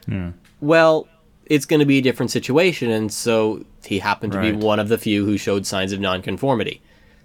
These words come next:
Speaker 1: And this is where young Phineas decides that, "Wait a minute,
Speaker 2: <laughs>
Speaker 1: we're the bad guys?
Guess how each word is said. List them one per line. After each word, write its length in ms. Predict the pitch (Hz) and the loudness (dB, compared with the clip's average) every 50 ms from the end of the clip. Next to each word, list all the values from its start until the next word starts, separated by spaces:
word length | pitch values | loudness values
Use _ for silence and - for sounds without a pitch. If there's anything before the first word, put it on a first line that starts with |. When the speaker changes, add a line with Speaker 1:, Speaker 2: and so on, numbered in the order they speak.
| _ _ | _ _
Speaker 1:
And 80 | - 110 | -4 -2
this 160 | 117 113 - | -2 -2 -2
is 120 | 120 110 107 | -4 -4 0
where 120 | 117 117 | 0 2
young 280 | 113 110 110 110 110 104 | 2 2 2 2 0 0
Phineas 360 | - 117 110 110 110 107 104 | 0 0 2 2 2 0 0
decides 680 | - 113 107 - - - 107 104 101 101 101 92 - | -2 -6 -6 -4 -2 0 0 0 0 0 -2 -4 -4
that, 180 | - 101 98 - - _ _ _ - 104 - - | -4 -4 -4 -4 -8 _ _ _ -10 -8 -4 0
"Wait 160 | 151 202 - | 2 4 4
a 40 | - | 4
minute, 300 | 127 113 - 190 92 - | 4 4 2 4 4 6
Speaker 2:
<laughs> 720 | 233 - - - - 262 233 - - _ _ _ _ _ - | 4 4 4 2 2 2 2 2 0 _ _ _ _ _ 0
Speaker 1:
we're 220 | 117 151 208 240 | 2 4 4 4
the 120 | 214 196 160 | 4 2 0
bad 520 | 127 - - - 120 127 151 196 240 226 | -2 -2 0 2 2 4 4 2 2 2
guys? 580 | 233 339 349 370 381 392 392 392 349 - - | 2 2 4 4 4 2 2 2 2 0 -4